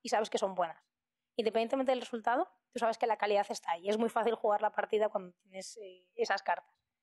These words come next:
Sin conocer las cartas de los demás, por supuesto. Y fue un éxito en general, no es que nuestra sala destacara. Pero es verdad que el hecho de ver la sala llena en todas las ponencias, menos en la de después de comer, que he de decir que también tenía el hándicap de que coincidía con Chema Alonso,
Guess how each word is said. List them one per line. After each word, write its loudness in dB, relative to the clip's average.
Sin -2
conocer 0
las 0
cartas -2
de 0
los 0
demás, 0
por -2
supuesto. -4
Y -2
fue 0
un 0
éxito -2
en 0
general, 0
no 0
es -6
que -4
nuestra -6
sala -2
destacara. -4
Pero 2
es 4
verdad 0
que 0
el 0
hecho 0
de 4
ver 2
la 0
sala 0
llena 0
en -8
todas 2
las 0
ponencias, -4
menos -10
en -6
la 4
de 6
después 0
de 2
comer, 0
que -2
he 0
de 4
decir -2
que -2
también 0
tenía 0
el -2
hándicap -2
de 0
que -6
coincidía 0
con -2
Chema 0
Alonso, -2